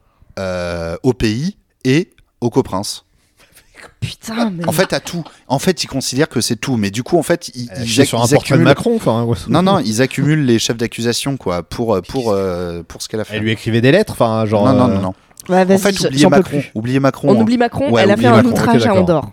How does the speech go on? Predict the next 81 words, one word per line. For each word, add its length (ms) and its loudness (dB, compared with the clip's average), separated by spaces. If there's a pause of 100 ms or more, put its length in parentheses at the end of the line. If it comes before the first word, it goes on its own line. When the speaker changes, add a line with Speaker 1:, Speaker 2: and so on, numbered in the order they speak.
Speaker 2:
en 100 -4
gros. 200 -8 (220)
C'est 140 -6
ça, 220 0
elle 60 2
a 60 0
fait 80 0
un 140 2
outrage 380 0
à 340 2
Speaker 1:
Selon 300 -2
le 60 -2
pays, 320 -2
c'est, 320 -2
c'est, 260 -4
c'est 220 -6
un 100 -4
outrage. 400 -8 (240)
Speaker 2:
Ah, 120 -4
mais 80 -2
on 60 -4
connaît 240 -2
pas 100 -2
les 120 2
lois 180 4
d'Andorre, 400 -2
c'est 100 -8
chaud, 260 -4
Speaker 1:
Eh 40 4
ben, 100 2
Speaker 2:
euh. 60 2
Speaker 3:
Ah 60 2
Speaker 1:
ça, 100 6
Speaker 3:
ouais, 80 6
j'avoue. 100 2
Speaker 1:
ça, 120 2
ça 180 0
vient 160 0
de 60 0
là, 120 -4 (100)
ça 140 -6
vient 160 0
de 60 -4
là. 80 -6 (220)
Speaker 2:
Ah, 40 -2
donc, 240 0
par, 180 2
genre 220 2
à 60 2
Andorre, 300 2
il 40 -4
y 60 4
a 20 6
une 120 2
loi 140 4
qui 120 -20
t'interdit 380 -4
de 40 -10
manger 220 2
du 120 -2
coulommiers 420 2
dans 100 2
la 120 0
rue, 300 0
et 60 -6
si 140 -4
tu 120 -2
le 80 -4
fais, 160 0
c'est 80 -4
un 40 0
Speaker 1:
Alors, 100 0
Speaker 2:
outrage. 240 -4
Speaker 1:
c'est 60 -4
moins, 440 2
euh, 340 -2
n'importe 440 -6
quoi 180 -2
que 120 -6
Speaker 2:
Ok. 100 0
Speaker 1:
ça, 240 0